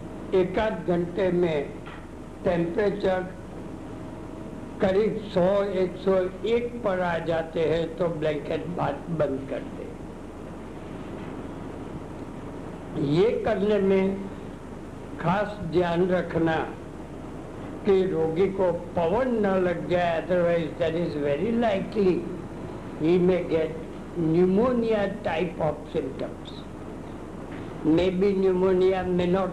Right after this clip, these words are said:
be pneumonia, पर कफ के लक्षण उत्पन्न हो जाते हैं। ये एक खास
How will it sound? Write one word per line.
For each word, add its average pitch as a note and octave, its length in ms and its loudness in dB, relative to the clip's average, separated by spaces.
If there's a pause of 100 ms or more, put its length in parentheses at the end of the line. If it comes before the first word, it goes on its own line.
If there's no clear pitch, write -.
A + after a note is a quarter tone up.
(140)
be F3 120 4
pneumonia, C#3 640 2 (800)
पर D#3+ 100 4 (200)
कफ E3+ 180 0 (160)
के F#3 160 2
लक्षण D3+ 500 -2
उत्पन्न D3+ 540 0 (200)
हो C#3 220 2
जाते C#3 380 0
हैं। B2 200 0 (1080)
ये F3+ 220 4 (360)
एक F#3 120 4 (280)
खास G3+ 420 -2